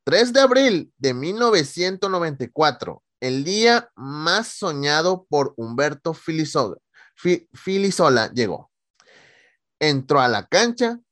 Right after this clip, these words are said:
con el dorsal veintiocho, o sea, se cogió el veintiocho, ¿por qué? No sé, el veintiocho,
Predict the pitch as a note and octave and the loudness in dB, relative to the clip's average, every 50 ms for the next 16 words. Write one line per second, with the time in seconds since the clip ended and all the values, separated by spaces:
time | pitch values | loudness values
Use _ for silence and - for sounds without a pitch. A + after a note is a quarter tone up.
0 | _ _ - C#3 C3+ C3 B2 A#2 G#2+ G#2+ G2+ G2 - C#3 C3+ C3 A#2+ A2+ G#2 G2 | _ _ -4 -4 -2 -2 -2 -2 -2 -2 -4 -2 0 0 0 0 0 -2 -6 -8
1 | - C3 F3 A3 A#3+ A#3+ - C#4+ C#4+ D4 C#4 _ _ - - - - - - E2 | -6 -2 0 0 0 -2 -4 -10 -10 -10 -12 _ _ -20 -20 -20 -18 -16 -14 -14
2 | D2+ C#2+ C2+ - - - - - F2 G#2+ C#3 D#3+ C#3+ B2+ B2 A#2+ - D#3 - - | -12 -14 -14 -16 -18 -18 -12 -8 -4 -4 -2 -2 -2 -2 -2 -2 -2 -4 -6 -6
3 | C3 - D4+ F4 F#4+ D#4 - - - _ _ - F#2+ G#2+ G2+ G2 F#2+ G2 G2+ C#3+ | -8 -8 -6 -6 -6 -8 -8 -12 -18 _ _ -12 -10 -6 -6 -6 -6 -6 0 2
4 | D#3+ F#3+ F#3+ - B3+ B3+ A#3+ | 2 2 2 0 -4 -6 -6